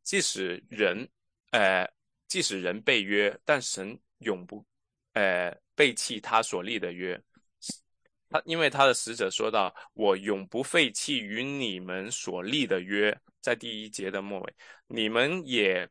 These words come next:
不可与这地的居民立约，要拆毁他们的坛。”其实就是我们之前刚才看的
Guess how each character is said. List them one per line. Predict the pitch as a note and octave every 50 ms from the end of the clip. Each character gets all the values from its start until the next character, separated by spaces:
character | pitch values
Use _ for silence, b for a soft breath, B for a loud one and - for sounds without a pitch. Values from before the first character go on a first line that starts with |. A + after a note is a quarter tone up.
| _ -
不 | - E3+ D#3
可 | - - - G2 F#2+ G3+
与 | B2+ A#2 G#2 G2 F#2
这 | - - D3+ C#3 A#2
地 | A2+ C3 B2+
的 | G#2 G2+
居 | F#2+ - - B2 B2
民 | A#2+ G#2 G2 G2+
立 | A#2 B2+ B2 G#2+
约， | G2 A2 G#2+ G#2 G#2+
要 | B2 C3 A#2 G#2
拆 | - - - B2 B2
毁 | - G2 F#2+
他 | - G#2+ G#2+
们 | G#2 G2 F#2+
的 | F#2+
坛。” | F#2+ - - - F2+ F#2+ -
其 | - - A2+
实 | A#2 B2 C3
就 | B2+ C#3+ C3
是 | - D3
我 | C3 G#2+ F#2+
们 | F#2+ G2 G#2
之 | A2 - D3 D#3
前 | D3+ - - G#2 G#2
刚 | G#2 - B2 B2 B2
才 | - G#2 G2+
看 | - - - C3+ A#2+ G2 F#2+
的 | F#2 F#2 F#2